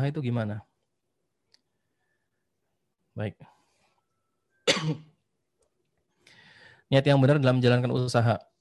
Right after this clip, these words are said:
Ya memang semuanya karena Allah ya. Teman-teman kan tahu ya bahwa kita itu akan besok ditanya kita cari uang dari mana dan untuk apa.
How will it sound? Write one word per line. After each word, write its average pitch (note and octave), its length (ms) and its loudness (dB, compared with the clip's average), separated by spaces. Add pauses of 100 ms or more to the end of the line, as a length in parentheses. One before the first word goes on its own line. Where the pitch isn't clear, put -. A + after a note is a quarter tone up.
(180)
Ya A#2+ 160 0
memang A#2+ 560 0
semuanya B2+ 320 2
karena C3 320 2
Allah C3 160 2
ya. A2+ 80 0
Teman-teman B2+ 400 -2
kan E3+ 240 -2 (560)
tahu A#2+ 240 2
ya A2+ 160 0
bahwa A2+ 240 2
kita A#2+ 320 0
itu C3 240 0
akan C3+ 240 -2
besok A#2+ 320 -2
ditanya A#2 560 0 (320)
kita C3 240 -2
cari A#2+ 240 -2
uang A#2+ 160 0
dari A2+ 240 0
mana A2 240 0
dan A2+ 160 2
untuk A2 240 -2
apa. G2+ 320 -4